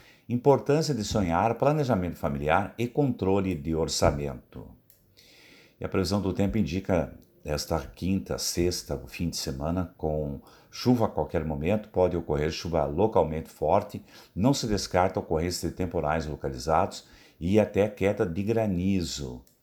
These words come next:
No final de semana, o, o tempo continua instável. Tanto no sábado como no domingo, alerta-se que persiste o risco de chuva localmente forte e temporais localizados, com vento e forte, eh, vento forte e também queda de granizo.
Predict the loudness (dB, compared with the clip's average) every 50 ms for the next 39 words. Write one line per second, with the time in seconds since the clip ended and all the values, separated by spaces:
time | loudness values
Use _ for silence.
0 | _ _ _ -20 -20 -20 -20 -20 _ _ -10 -4 0 2 4 4 2 2 2 2
1 | 4 4 4 2 2 0 0 -2 -4 -10 -20 _ -10 -10 -10 -2 -2 0 0 0
2 | -4 -6 -4 -4 -2 -2 0 0 0 2 2 2 2 0 -2 0 4 6 6 6
3 | 6 4 0 -4 -12 -14 -16 _ _ _ _ _ _ _ _ _ _ _ _ _
4 | _ _ 0 0 2 2 0 -2 -2 -2 -4 -2 2 4 4 4 4 2 0 -2
5 | -2 -4 -2 0 0 2 2 2 0 0 0 0 2 2 2 2 2 4 4 2
6 | 4 2 0 0 -2 -4 -6 -4 -4 -2 -4 0 0 0 0 0 0 -2 -2 -2
7 | -2 -2 -2 -2 -2 0 0 -2 -2 -4 -6 -6 -6 -6 -6 0 2 2 2 2
8 | 0 -2 -4 -4 -4 -6 -8 -8 -2 2 2 2 2 0 -4 -6 -6 -4 -2 -2
9 | -2 -2 -2 -4 -6 -6 -6 -6 -8 -4 2 4 4 4 4 0 -4 -4 -4 -2
10 | -2 0 -2 -2 -2 -4 -6 -8 -6 -2 2 4 4 4 2 -2 -10 -18 -20 _
11 | _ _ _ _ _ _ _ _ _ _ _ _ -4 -2 0 0 2 2 0 0
12 | -2 -6 -6 -4 -4 -4 -4 -4 -2 0 2 2 2 2 -2 -4 -2 0 0 2
13 | 0 -2 0 0 0 0 0 -2 -2 0 0 0 0 0 0 -2 -2 -4 -4 -8
14 | -14